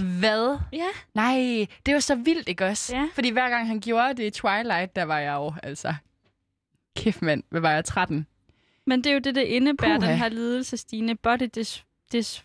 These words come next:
Speaker 2: dysphoric
Speaker 1: Ja, ja.
Speaker 2: disorder.
Speaker 1: Men det er jo også det. Det er jo det.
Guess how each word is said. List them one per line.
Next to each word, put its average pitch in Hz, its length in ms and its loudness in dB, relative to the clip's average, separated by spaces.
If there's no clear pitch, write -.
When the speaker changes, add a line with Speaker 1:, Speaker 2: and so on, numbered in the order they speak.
Speaker 2:
dysphoric 226 420 2
Speaker 1:
Ja, 233 180 4
ja. 202 120 0
Speaker 2:
disorder. 226 420 -2
Speaker 1:
Men 220 100 2
det 226 60 4
er 220 40 6
jo 226 60 4
også 240 180 -2
det. 254 140 -2
Det 220 60 0
er 214 40 6
jo 220 40 2
det. 233 220 0